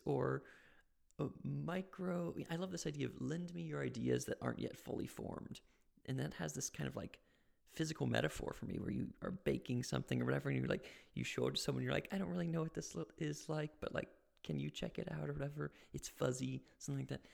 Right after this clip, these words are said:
So I think I'm curious to see how microaggression as a term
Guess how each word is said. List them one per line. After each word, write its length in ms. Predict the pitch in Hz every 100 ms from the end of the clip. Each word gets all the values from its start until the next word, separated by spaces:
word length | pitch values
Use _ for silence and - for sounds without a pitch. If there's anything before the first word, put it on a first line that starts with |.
| - - -
So 120 | -
I 20 |
think 260 | 170 - - - - - - -
I'm 240 | 127 113 -
curious 320 | - 123 113
to 60 | -
see 240 | - -
how 300 | - - 127 -
microaggression 960 | - - - - - - - - - 135 -
as 180 | - -
a 40 |
term 560 | - - - - -